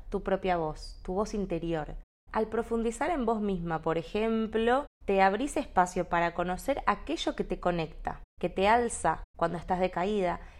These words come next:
y te impulsa a vivir con significado. Por ejemplo, fue con mucho trabajo interno que hace unos años yo misma tomé conciencia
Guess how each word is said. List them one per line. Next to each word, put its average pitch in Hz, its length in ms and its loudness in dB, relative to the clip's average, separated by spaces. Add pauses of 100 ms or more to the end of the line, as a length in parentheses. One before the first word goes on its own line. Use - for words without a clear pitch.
(120)
y 208 100 -4
te 220 120 0
impulsa 247 480 0
a 220 60 6
vivir 208 300 0
con 226 160 2
significado. 170 840 -2 (300)
Por 180 100 2
ejemplo, 160 640 -2 (240)
fue 285 440 2
con 208 180 2
mucho 247 340 0
trabajo 208 380 4
interno 214 580 -2
que 196 60 -4
hace 185 200 -6
unos 247 300 -4
años 170 400 -4
yo - 240 -6
misma 247 320 -2
tomé 202 240 -2
conciencia 226 800 -2